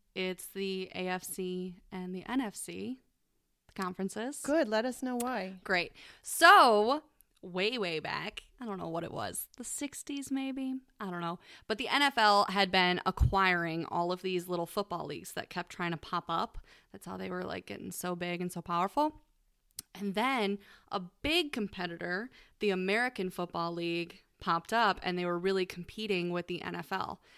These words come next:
Speaker 1: And it had gotten to a point where they were competing with the salaries, so they were kinda snagging some of the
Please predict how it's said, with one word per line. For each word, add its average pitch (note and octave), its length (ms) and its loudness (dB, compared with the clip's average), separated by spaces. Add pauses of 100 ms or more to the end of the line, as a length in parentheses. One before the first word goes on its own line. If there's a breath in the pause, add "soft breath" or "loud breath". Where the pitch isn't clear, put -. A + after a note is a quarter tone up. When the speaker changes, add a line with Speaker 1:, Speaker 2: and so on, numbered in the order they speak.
(260 loud breath)
Speaker 1:
And F#3 120 0
it F#3 100 2
had F#3+ 180 -2
gotten G3 260 4
to G3 140 0
a F#3 60 0
point F#3 440 -2
where F3 460 -2
they F3 180 -4
were F3 200 -2
competing F#3 500 -4
with F3 120 -4
the F3 80 -10
salaries, F#3 600 -4
so - 100 -8
they E3+ 120 -4
were E3+ 80 -4
kinda F3 220 -8
snagging F3+ 680 -2
some F3+ 220 -4
of E3+ 200 -6
the F3 340 -4